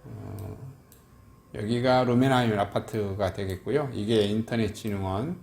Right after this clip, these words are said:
빛가람 창조혁신센터, 전파진흥원 사거리가 되겠습니다. 이렇게 해서 <coughs> 아이에스 빌딩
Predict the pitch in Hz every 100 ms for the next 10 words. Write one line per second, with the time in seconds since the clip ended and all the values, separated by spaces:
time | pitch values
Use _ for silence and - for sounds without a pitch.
0 | - - - - _ - - - - -
1 | 113 104 - 127 117 110 - 113 110 107
2 | 92 - 113 110 107 98 95 95 101 135
3 | 123 - 110 98 95 98 95 - 107 -
4 | - 107 - - - _ - - - -
5 | - - - - - - - - - -
6 | - - 113 110 107 - 98 98 101 123
7 | 151 165 208 - - - - _ - -
8 | - - - _ - - - - - -
9 | _ _ _ - - _ - - - _
10 | - - - - - - - 107 113 -
11 | - 107 113 113